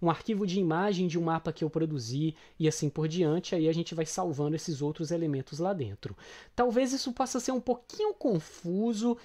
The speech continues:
principalmente pra quem não, é, tá muito ligado no funcionamento de pastas, né, de como que é essa estrutura de arquivos de um computador, mas aí relaxem.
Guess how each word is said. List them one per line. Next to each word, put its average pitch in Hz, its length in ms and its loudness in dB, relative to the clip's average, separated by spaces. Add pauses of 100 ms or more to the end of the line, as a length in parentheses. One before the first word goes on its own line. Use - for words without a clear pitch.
(220)
principalmente 220 640 2
pra 214 120 -2
quem 202 200 0
não, 214 400 0 (480)
é, 175 220 2
tá 196 180 0
muito 220 380 4
ligado 185 460 4
no 180 100 4
funcionamento 180 1040 2 (320)
de 135 160 -6
pastas, 180 840 2
né, 180 160 2
de 156 100 -2
como 185 220 0
que 175 100 -4
é 175 60 2
essa 160 160 -2
estrutura 180 800 0
de 147 80 -2
arquivos 156 400 -4
de 147 80 -4
um - 20 -2
computador, 240 680 -2 (640)
mas 339 280 6
aí 381 200 8
relaxem. 320 640 4